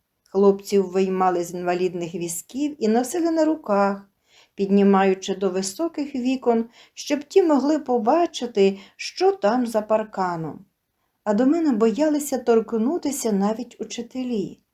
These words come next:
Руки та ноги в мене перестали рости у п'ять років, і ось ця невідповідність крихітних кінцівок на великому тілі відлякувала від мене і дітей, і дорослих.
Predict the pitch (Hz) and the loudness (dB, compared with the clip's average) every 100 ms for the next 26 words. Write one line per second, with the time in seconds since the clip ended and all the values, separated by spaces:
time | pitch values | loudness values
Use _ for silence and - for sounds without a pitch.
0 | _ _ _ _ _ _ 220 269 269 254 | _ _ _ _ _ _ 2 2 2 0
1 | 254 240 233 302 302 226 214 214 302 285 | 4 4 4 2 2 0 2 0 0 -2
2 | 269 233 226 220 - 302 320 254 226 220 | -2 -4 -2 -4 -2 0 2 2 2 0
3 | - 311 330 226 214 233 262 285 302 277 | -2 -2 -2 -4 -6 -4 -4 -4 0 2
4 | 208 - 156 - _ - _ - 220 - | 0 -2 -10 -10 _ -20 _ -6 -6 -2
5 | 247 269 226 - - 294 320 277 240 226 | 0 0 -2 -6 0 2 4 4 2 0
6 | 233 233 220 269 302 254 233 - 240 277 | -2 -2 0 0 0 0 0 -2 -2 -2
7 | 277 - 233 220 - 220 208 202 285 302 | -4 -2 -2 -2 -2 0 0 0 0 0
8 | 240 220 220 208 208 277 294 233 214 202 | 0 0 2 4 2 2 -2 0 0 -2
9 | - 247 320 330 233 196 - _ _ - | -6 0 2 4 2 0 -4 _ _ -2
10 | 202 196 208 320 330 294 285 262 220 196 | 0 2 4 2 0 2 2 2 0 2
11 | 202 240 226 220 202 170 180 - 208 277 | 2 2 0 -2 -4 -4 -6 -6 -6 -6
12 | 262 - 190 185 170 170 170 - 165 - | -6 -6 -4 -2 -4 -4 -6 -12 -14 -16